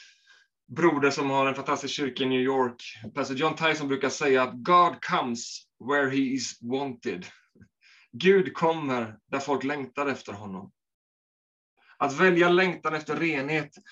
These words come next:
är att säga till Gud med hela sig själv, med liksom din tanke, med din vilja, med din kropp, med din hjärna, med allt:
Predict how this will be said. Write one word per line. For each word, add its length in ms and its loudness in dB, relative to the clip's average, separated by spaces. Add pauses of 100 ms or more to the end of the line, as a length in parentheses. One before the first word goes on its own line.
(140)
är 120 4
att 180 4
säga 420 0
till 200 -6
Gud 400 2
med 120 2
hela 720 -2
sig 280 -8
själv, 380 -8 (380)
med 140 4
liksom 200 4
din 220 4
tanke, 600 -2
med 120 4
din 160 0
vilja, 440 0
med 80 -2
din 180 -4
kropp, 380 -6
med 140 -4
din 160 2
hjärna, 400 2
med 140 -4
allt: 300 -4